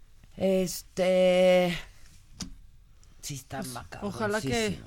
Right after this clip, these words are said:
Speaker 2: la encontremos, ¿no?
Speaker 1: ¿Tienes más macabrón?
Speaker 2: Siempre hay más macabrón.
Speaker 1: Qué horror,
Speaker 2: Es que,
Speaker 1: hija.
Speaker 2: fíjate que hubo un robo terrible que dejó a muchos sin consuelo.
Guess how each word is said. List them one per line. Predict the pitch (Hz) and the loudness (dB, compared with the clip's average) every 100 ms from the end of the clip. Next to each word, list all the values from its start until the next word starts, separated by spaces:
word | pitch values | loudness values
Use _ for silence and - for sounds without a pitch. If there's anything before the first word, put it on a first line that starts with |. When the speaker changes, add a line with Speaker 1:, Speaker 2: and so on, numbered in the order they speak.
| - - | -18 -8
Speaker 2:
la | 190 196 | -2 0
encontremos, | 185 185 180 196 202 190 165 - - | 0 -2 -4 -4 -6 -6 -8 -14 -14
¿no? | 185 226 262 - - - - - - - - - - - - - - - - - - - - | -10 -10 -10 -14 -20 -20 -20 -20 -20 -20 -20 -20 -20 -20 -20 -20 -20 -20 -20 -20 -20 -20 -18
Speaker 1:
¿Tienes | - 135 139 139 | -12 -10 -8 -8
más | 135 135 | -8 -8
macabrón? | 131 - - 107 113 113 | -8 -10 -14 -8 -4 -2
Speaker 2:
Siempre | 269 277 277 - 277 | 0 -2 -2 2 4
hay | 285 | 4
más | 269 277 262 | 4 0 0
macabrón. | 277 277 247 190 202 190 233 247 | -2 -4 -2 -4 -4 -4 -2 0
Speaker 1:
Qué | |
horror, | 151 165 143 131 123 113 - | 2 0 0 0 0 -2 -2
Speaker 2:
Es | 208 262 | -2 0
que, | 320 | 0
Speaker 1:
hija. | - 76 | 0 -2
Speaker 2:
fíjate | 208 247 294 - | -4 0 0 -2
que | - | -6
hubo | 262 254 | -4 0
un | 262 254 247 | 0 0 0
robo | 233 233 247 | 2 2 0
terrible | 214 190 208 202 226 - | -2 0 -2 -2 -4 -6
que | 185 | -6
dejó | 175 - | -6 -4
a | 214 | -2
muchos | 214 190 220 | -2 -4 -6
sin | - 180 | -2 -2
consuelo. | 175 170 - 196 170 139 | -2 -4 0 2 2 -2